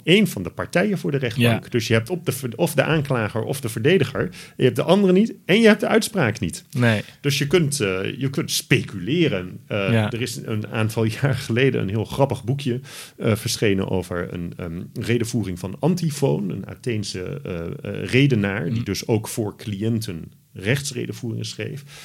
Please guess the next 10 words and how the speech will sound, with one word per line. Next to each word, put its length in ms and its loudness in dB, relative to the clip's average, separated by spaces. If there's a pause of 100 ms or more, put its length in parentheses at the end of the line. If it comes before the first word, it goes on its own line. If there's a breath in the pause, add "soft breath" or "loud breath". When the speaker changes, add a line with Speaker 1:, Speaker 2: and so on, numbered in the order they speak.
(180 loud breath)
Speaker 1:
En 120 -2
dit 160 -2
gaat 260 -6
over 520 -4
een, 180 -4
eh, 240 -4 (340)
man 280 0
die 120 -6
zich 180 -6
verdedigt 840 0